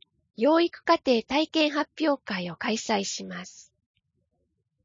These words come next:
里親制度のディーブイディー上映と、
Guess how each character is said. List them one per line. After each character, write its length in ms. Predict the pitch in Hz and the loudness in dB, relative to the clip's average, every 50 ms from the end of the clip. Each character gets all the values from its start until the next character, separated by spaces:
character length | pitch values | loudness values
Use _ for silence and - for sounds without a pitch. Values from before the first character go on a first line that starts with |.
| _ _ _ | _ _ _
里 360 | - - 262 - - 320 330 | -10 -10 -10 -2 2 4 4
親 240 | 339 339 349 359 349 | 4 6 4 2 2
制 240 | - - 370 349 330 | 2 0 0 0 0
度 140 | - 247 220 | 0 -2 -4
の 120 | 214 180 | -4 -6
デ 120 | 165 214 | -4 -2
ィ 100 | 254 285 294 | -2 -2 0
ー 20 | - | 0
ブ 160 | 311 302 294 | 0 -2 0
イ 60 | 277 | 0
デ 80 | - 302 | 0 -2
ィ 80 | 262 | -2
ー 60 | 170 | -2
上 300 | - - 185 185 190 202 | -4 -4 -4 -4 -4 -4
映 180 | 202 202 196 - _ - | -4 -6 -6 -8 _ -10
と、 280 | 202 185 185 - - | -10 -10 -10 -12 -16